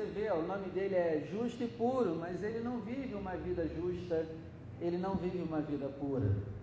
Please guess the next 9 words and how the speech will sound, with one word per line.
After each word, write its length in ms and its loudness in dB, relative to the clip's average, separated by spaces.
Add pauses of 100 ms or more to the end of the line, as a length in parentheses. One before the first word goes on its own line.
(280)
Aí 120 2
continuando, 840 2 (200)
esse 220 -2
Zaqueu 520 4 (460)
era 720 4
um 220 0 (200)
chefe 440 2
dos 220 -4
publicanos. 840 2